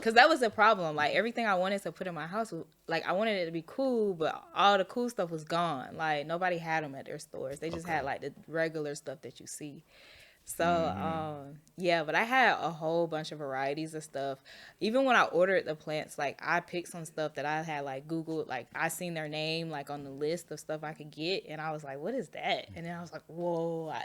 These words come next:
Speaker 1: like, stuff I never heard of. So,
Speaker 2: Mm-hmm.
Speaker 1: yeah, I had everything.
Speaker 3: Okay. She went from, uh, she went from Superwoman to Poison Ivy. Okay.
Speaker 1: <laughs>
Speaker 3: That's what's up, man.
Speaker 1: That's hilarious.
Speaker 3: So, um, so I, do,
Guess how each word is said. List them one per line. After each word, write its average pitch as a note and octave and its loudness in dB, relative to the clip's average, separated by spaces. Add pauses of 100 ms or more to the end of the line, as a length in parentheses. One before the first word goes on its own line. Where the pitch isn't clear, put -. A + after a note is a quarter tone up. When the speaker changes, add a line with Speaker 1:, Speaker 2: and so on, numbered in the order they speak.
Speaker 1:
like, F#3 4
stuff G#3+ 4
I G3 0
never D3+ -4
heard D3 -6
of. - -10
So, - -4
Speaker 2:
Mm-hmm. D3+ -6
Speaker 1:
yeah, - -8 (600)
I D#3+ -6
had D#3 -2
everything. - -8 (540)
Speaker 3:
Okay. F2 -6 (260)
She A2+ -8
went G2 -6
from, E2+ -8
uh, E2 -2 (520)
she - -12
went G2+ -6
from - -14
Superwoman A2+ -4
to E2 -4
Poison A#2 0
Ivy. E2+ -2
Okay. - 6 (100)
Speaker 1:
<laughs> - -16 (520)
Speaker 3:
That's - -2
what's - -6
up, G2+ 0
man. F2 -4 (160)
Speaker 1:
That's A#3 -2
hilarious. D#3 -4
Speaker 3:
So, B2+ 4
um, A#2+ 0 (640)
so C3+ -4
I, C#3+ 2
do, C#3+ -4